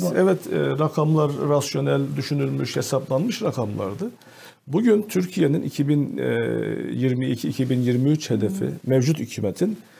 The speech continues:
Speaker 2: on bin dolarlara erişmek. Yani iki bin on ikide, yani bundan
Speaker 1: Hı.
Speaker 2: on sene önce Türkiye'nin yakalamış olduğu rakamları on sene sonra iki bin beş yüz dolar altını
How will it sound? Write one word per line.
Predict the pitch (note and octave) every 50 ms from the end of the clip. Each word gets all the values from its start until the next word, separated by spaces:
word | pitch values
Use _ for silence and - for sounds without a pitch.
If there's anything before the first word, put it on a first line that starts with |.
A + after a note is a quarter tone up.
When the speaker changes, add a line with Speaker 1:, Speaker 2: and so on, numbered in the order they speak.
| - - - _ _ - - -
Speaker 2:
on | - D#3 F#3 F3+ D#3
bin | D3 C3+ B2
dolarlara | B2 B2 B2+ B2 B2 B2+ C#3 E3+ E3
erişmek. | C#3+ C3+ A#2+ - - - A2 - - - - - - _ _ _ - - - - - _ -
Yani | A#2 B2 C3+ C3+ C3 A#2+ A#2+ - -
iki | - - - C3+ C3+
bin | C3+ B2+
on | - C#3+ D#3
ikide, | D3 - - G#2+ G#2+ G#2+
yani | A2+ A#2+ B2 B2+ A#2 A2+
bundan | B2+ C3+ C#3 C3+ C3+
Speaker 1:
Hı. | C3 F#2+ -
Speaker 2:
on | B2 C#3 F3 F#3
sene | E3+ - - C#3+ B2
önce | A#2 G2 G#2+ G#2+ G2 E2+ G2 G2+ A2+ D3+ E3 -
Türkiye'nin | - D3 C#3+ C#3 - D3+ C#3 C3 B2
yakalamış | B2 B2 - - C3 C3+ C#3+ D#3+ D#3 -
olduğu | D3+ B2+ A#2 A2 G#2+ G#2+ G#2
rakamları | A2 A2+ A2 - A#2+ A2 G#2+ G2+ G2 G2 C#3+ G3+ - - - - - - - - - _ _
on | - C#3+ D#3+ G3 G3+
sene | - - C3+ B2 A#2+ G#2+
sonra | - - A2+ B2 D#3+ F#3
iki | D#3+ D3+ - D#3
bin | D#3 D3+ C#3+ D3+
beş | F3 E3 F3 -
yüz | C3 A#2+ A2+
dolar | A#2+ B2+ D#3+ F3
altını | F3 C#3 C3+ C3 C3 - D3 C#3 D3+ F3+ A#3